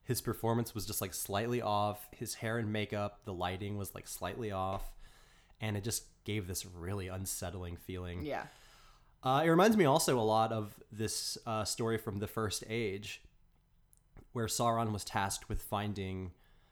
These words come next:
Speaker 1: the secret lair of the outlaw mortal Barahir. And he traps one of Barahir's men, Gorlim,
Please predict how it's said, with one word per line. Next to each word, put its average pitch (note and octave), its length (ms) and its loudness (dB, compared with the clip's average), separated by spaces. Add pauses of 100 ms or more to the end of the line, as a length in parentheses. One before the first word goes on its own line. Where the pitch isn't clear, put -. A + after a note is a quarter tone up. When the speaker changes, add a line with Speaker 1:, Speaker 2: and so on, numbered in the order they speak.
(380)
Speaker 1:
the G2 300 -6
secret - 360 -4
lair G2 440 -2
of F#2 280 -6 (500)
the F#2+ 240 -6
outlaw G2 460 -2
mortal F2+ 580 -4
Barahir. G#2 580 -2 (680)
And G#2+ 140 -4
he G#2+ 120 -4
traps - 460 -2
one G#2+ 120 2
of F#2+ 100 -4
Barahir's G2 500 -4
men, A2 400 0
Gorlim, G2 600 -4